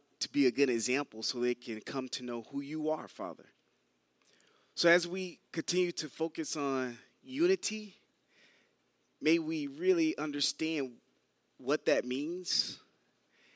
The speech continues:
and how to apply it. We pray, Father, in your name.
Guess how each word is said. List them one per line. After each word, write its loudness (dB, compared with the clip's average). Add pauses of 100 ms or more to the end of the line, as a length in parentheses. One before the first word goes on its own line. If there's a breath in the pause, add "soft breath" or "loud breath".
(140 soft breath)
and -2
how 2
to -6
apply -4
it. -10 (2500 soft breath)
We -10
pray, 2 (880 loud breath)
Father, -2
in -4
your 2
name. -8